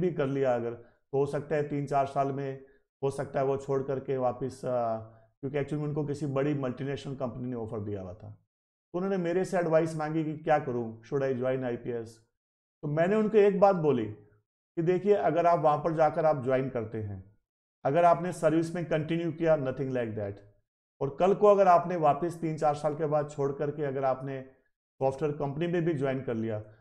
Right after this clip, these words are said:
तो आप इतना याद रखिए कि जो ट्रेनिंग वहाँ पर आपको मिलेगी, वो ट्रेनिंग आप किसी भी फील्ड में बाद में कहीं भी जाकर जॉब करेंगे, किसी प्रकार की भी जॉब करेंगे, वो ट्रेनिंग इतनी इंपॉर्टेंट है, कम से कम आप उसको लीजिए।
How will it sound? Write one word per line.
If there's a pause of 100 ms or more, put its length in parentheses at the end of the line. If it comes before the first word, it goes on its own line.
(220)
तो
आप
इतना
याद
रखिए
कि
जो
ट्रेनिंग
वहाँ
पर
आपको
मिलेगी, (720)
वो
ट्रेनिंग (420)
आप
किसी
भी
फील्ड
में
बाद
में
कहीं
भी
जाकर
जॉब
करेंगे,
किसी
प्रकार
की
भी
जॉब
करेंगे, (500)
वो
ट्रेनिंग
इतनी
इंपॉर्टेंट
है,
कम
से
कम
आप
उसको
लीजिए।